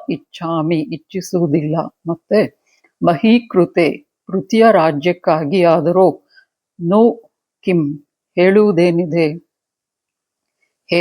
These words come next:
ಮಧುಸೂದನ, ಇವರು ನನ್ನನ್ನು ಕೊಂದರೂ ಮೂರು ಲೋಕಗಳ ರಾಜ್ಯ ದೊರಕಿದರೂ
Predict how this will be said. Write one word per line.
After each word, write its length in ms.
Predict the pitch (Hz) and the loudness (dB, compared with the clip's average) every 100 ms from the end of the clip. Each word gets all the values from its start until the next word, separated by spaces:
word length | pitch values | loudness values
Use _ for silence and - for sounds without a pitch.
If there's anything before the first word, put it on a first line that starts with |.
| 170 | 2
ಮಧುಸೂದನ, 680 | 160 170 170 170 160 165 180 160 - _ _ _ - | 0 0 -2 -6 -4 0 0 0 -4 _ _ _ -4
ಇವರು 300 | 196 214 226 202 | 2 2 2 0
ನನ್ನನ್ನು 360 | 190 196 202 202 | 0 0 0 -2
ಕೊಂದರೂ 460 | 170 175 202 220 196 170 175 _ _ | -4 0 2 4 4 2 -2 _ _
ಮೂರು 280 | 190 220 240 214 | 0 4 4 4
ಲೋಕಗಳ 400 | 196 190 185 180 170 165 | 4 2 0 0 0 0
ರಾಜ್ಯ 280 | 160 147 180 185 | -2 -4 -6 -2
ದೊರಕಿದರೂ 640 | 170 175 196 170 185 | -2 -2 0 2 4